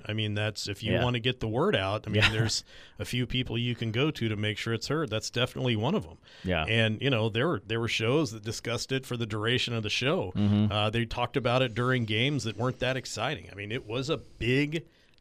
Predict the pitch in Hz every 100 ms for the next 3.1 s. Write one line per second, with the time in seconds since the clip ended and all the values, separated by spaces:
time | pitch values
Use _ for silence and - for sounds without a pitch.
0 | 95 117 113 - 156 190 185 143 156 185
1 | - 190 254 - 151 - 131 110 98 110
2 | 110 - - 202 - - - - 92 120
3 | -